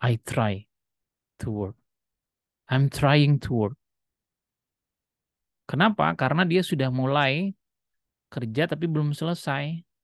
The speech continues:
di tengah-tengah kerjaan. Makanya tolong don't make so much noise. Jangan berisik. Contoh yang lain, "Where is Mark?"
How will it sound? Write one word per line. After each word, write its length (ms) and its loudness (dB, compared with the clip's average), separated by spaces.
di 160 -6
tengah-tengah 800 -4
kerjaan. 640 -6
Makanya 320 2
tolong 400 2
don't 340 2
make 240 0
so 180 -4
much 380 -6
noise. 400 -6
Jangan 320 4
berisik. 340 -2
Contoh 260 4
yang 220 4
lain, 240 2
"Where 400 4
is 240 2
Mark?" 320 6